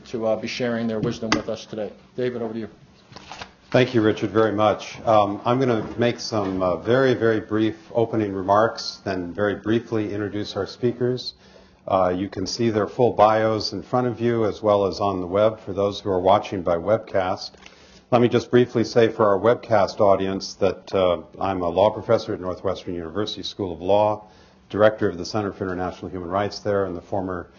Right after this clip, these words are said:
Speaker 2: ambassador at large for war crimes issues in the Clinton administration. So let's begin. As the domestic and international economy implode, other man-made catastrophes continue to ravage wide swaths of the global landscape.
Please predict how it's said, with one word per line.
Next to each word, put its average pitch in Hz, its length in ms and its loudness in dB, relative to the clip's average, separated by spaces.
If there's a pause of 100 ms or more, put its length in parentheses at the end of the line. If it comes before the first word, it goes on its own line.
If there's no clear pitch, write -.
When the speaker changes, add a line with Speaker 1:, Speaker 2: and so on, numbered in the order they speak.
(340)
Speaker 2:
ambassador 98 480 4
at 90 60 2
large 90 280 4
for - 140 -8
war 98 200 2
crimes 87 400 -6
issues 85 420 -10
in 85 80 -10
the 80 80 -12
Clinton - 300 -10
administration. 78 720 -10 (880)
So - 180 0
let's 120 180 2
begin. 90 420 -4 (1400)
As 120 200 4
the 123 80 0
domestic 139 600 2
and 110 120 4
international 120 640 2
economy 98 680 -2
implode, 92 640 0
other 123 220 2
man-made 110 560 0
catastrophes 98 840 -2
continue 127 400 -2
to 107 140 -10
ravage 95 520 0
wide 104 580 0
swaths 98 600 0
of 85 120 -12
the 104 60 -10
global 92 380 -6
landscape. 87 640 -8